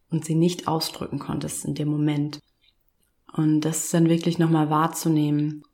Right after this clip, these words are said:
wie sehr dich das beschränkt hat, das kann ein wunderbarer Weg in die Freiheit sein. Ja, das war's auch schon für heute.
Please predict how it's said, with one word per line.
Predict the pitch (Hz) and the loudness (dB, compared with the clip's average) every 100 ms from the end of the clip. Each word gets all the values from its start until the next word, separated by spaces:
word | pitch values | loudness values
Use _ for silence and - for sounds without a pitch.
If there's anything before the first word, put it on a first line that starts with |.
| _ _ | _ _
wie | - 175 165 | -2 0 2
sehr | 160 156 147 | 2 2 2
dich | 147 151 | -2 -4
das | - - | -8 -10
beschränkt | - - - 151 147 143 | -10 -8 -4 -2 -2 -4
hat, | 151 143 | -6 -6
das | 151 | -10
kann | - 160 151 147 | -10 -4 -2 -2
ein | - 151 151 | -4 -4 0
wunderbarer | 165 175 170 156 151 151 147 | 4 4 4 0 -4 -6 -6
Weg | 151 - | -6 -6
in | 151 | -8
die | 156 | -8
Freiheit | - - 147 147 147 - | -12 -8 -6 -6 -8 -10
sein. | - 156 156 160 160 _ _ _ _ _ _ _ _ _ _ _ _ _ _ _ _ _ | -10 -8 -8 -10 -12 _ _ _ _ _ _ _ _ _ _ _ _ _ _ _ _ _
Ja, | - 180 180 185 175 | 0 4 6 6 6
das | 165 160 151 | 4 2 4
war's | 165 208 - | 4 4 2
auch | 147 | 0
schon | - 147 | 0 -2
für | 143 147 139 | -2 -4 -2
heute. | 139 143 143 - 185 214 | -2 -2 -2 -4 -2 -2